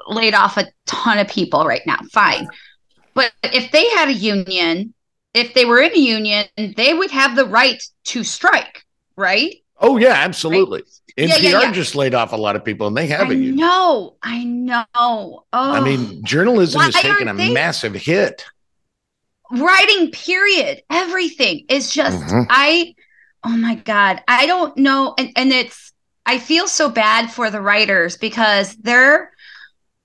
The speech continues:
Speaker 1: basically being told, they're basically, like, tr-, being treated like entry level people.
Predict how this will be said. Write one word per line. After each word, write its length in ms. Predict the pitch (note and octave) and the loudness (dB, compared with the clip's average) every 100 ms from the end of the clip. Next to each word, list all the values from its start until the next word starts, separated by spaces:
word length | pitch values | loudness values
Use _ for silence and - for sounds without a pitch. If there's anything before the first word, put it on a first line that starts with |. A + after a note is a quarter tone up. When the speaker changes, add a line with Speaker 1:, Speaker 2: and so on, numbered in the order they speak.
| - | -2
Speaker 1:
basically 560 | C#4+ F#4 F4+ - D4+ | 0 2 0 0 0
being 420 | A#3+ B3+ B3 A#3 A3+ | 0 0 0 0 -2
told, 540 | A3 A3+ G#3+ G#3+ - | -2 0 0 -2 -2
they're 180 | C4 - | -2 0
basically, 960 | C#4 F#4 D#4 D4+ A#3+ A#3 A3 G#3 G3+ - | -2 0 -4 -6 -2 2 4 2 0 -4
like, 340 | A3 G#3 G3+ - _ _ _ _ _ _ - | 0 0 0 -8 _ _ _ _ _ _ -10
tr-, 120 | B3 | -10
being 340 | F3+ C#4 B3+ | 0 2 2
treated 340 | A#3 C4+ B3 B3 | 0 0 0 0
like 180 | A3 G3+ - | -2 -2 -2
entry 420 | A#3+ C4 C#4+ C4 | -2 0 -2 -2
level 760 | A3+ G#3+ G3 F#3+ E3 E3+ B3 _ _ _ _ _ _ _ _ _ _ - | 2 2 4 2 2 0 -8 _ _ _ _ _ _ _ _ _ _ -6
people. 560 | - D#4+ C#4 A3+ - - | 0 2 4 4 4 -4